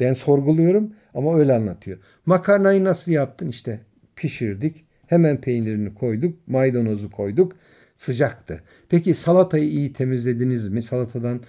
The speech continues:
çok iyi temizlendiği zaman sirkeli, karbonatlı suda ve birkaç kez yıkanınca problem olmaz. Portakal da daldan geldi. Şimdi arkadaşımız diyor ki et donmuştu hocam, orada problem olmaz. "Siz bana donmuş et getirin." dedim.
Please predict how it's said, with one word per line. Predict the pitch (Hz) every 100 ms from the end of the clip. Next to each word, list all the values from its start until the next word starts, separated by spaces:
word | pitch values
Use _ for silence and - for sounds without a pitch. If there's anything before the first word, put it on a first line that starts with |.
| _ _
çok | 165 143
iyi | 127
temizlendiği | 117 120 117 113 113 117 113
zaman | 104 107
sirkeli, | 101 - 120 98 110 104 110 104 - _
karbonatlı | - 113 110 110 104 101 101
suda | - 104 95 98
ve | 101 - -
birkaç | 117 117 117 120
kez | - 104
yıkanınca | 110 110 110 104 104
problem | 117 107 113 104
olmaz. | 110 156 - _ _
Portakal | - 175 170 147 131 143
da | 190 147
daldan | 135 131 135 131
geldi. | 101 92 85 - - -
Şimdi | 165 170
arkadaşımız | 165 175 175 185 170
diyor | 220 233
ki | 185 -
et | 185 185 -
donmuştu | 156 165 180 170 147
hocam, | 123 143 127
orada | 123 135 143
problem | - 127 127 139
olmaz. | 131 117 135 165 - - - - _
"Siz | - 202 156
bana | 139 160 131
donmuş | 131 147 -
et | 139 117
getirin." | - 95 - 98 90
dedim. | 87